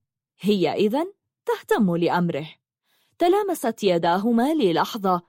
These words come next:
فقلصت أصابعها وانتفضت وكأنها صعقت. غمغمت في تململ وحرج: "أوه، سحقا لأوبالس." قال معتذرا: "اعذريني،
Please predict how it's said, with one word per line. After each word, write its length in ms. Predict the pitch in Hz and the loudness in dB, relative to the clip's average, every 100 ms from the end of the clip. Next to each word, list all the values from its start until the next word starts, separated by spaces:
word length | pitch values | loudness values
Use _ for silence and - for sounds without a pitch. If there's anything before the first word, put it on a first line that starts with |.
| _ | _
فقلصت 720 | _ 440 415 381 226 - 175 - | _ -4 0 2 0 -2 -4 -4
أصابعها 800 | 185 190 170 247 214 202 180 165 - - | -4 -2 -2 0 0 0 0 -2 -8 -6
وانتفضت 840 | 254 240 196 196 196 285 311 330 | -2 0 0 -2 -2 -2 0 0
وكأنها 800 | 233 151 175 190 240 277 196 185 | 0 0 -2 -2 0 0 0 -2
صعقت. 720 | 180 294 262 214 - 175 - _ _ _ - | -2 -2 0 -2 -2 -4 -6 _ _ _ -8
غمغمت 600 | 302 403 233 185 147 165 | -2 0 0 0 -2 -4
في 140 | - 190 | -6 -2
تململ 680 | 214 226 320 226 190 180 | 0 2 2 2 2 2
وحرج: 600 | 175 202 302 277 208 190 - _ _ _ - | 0 -2 0 0 0 -4 -12 _ _ _ -20
"أوه، 160 | - 262 - - _ _ _ | -14 -14 -16 -20 _ _ _
سحقا 680 | - - - - - - 208 | -20 -14 -12 -12 -8 -2 0
لأوبالس." 1000 | 190 220 254 277 339 339 311 202 - - _ _ _ _ _ _ _ | 2 2 0 0 0 2 2 0 -4 -16 _ _ _ _ _ _ _
قال 280 | 240 202 170 | -2 0 0
معتذرا: 720 | 156 156 - 269 233 180 170 160 _ - - - - - | -2 -4 -2 0 2 2 -2 -6 _ -20 -20 -20 -8 -2
"اعذريني، 680 | 220 208 220 269 190 170 | 0 2 2 4 2 0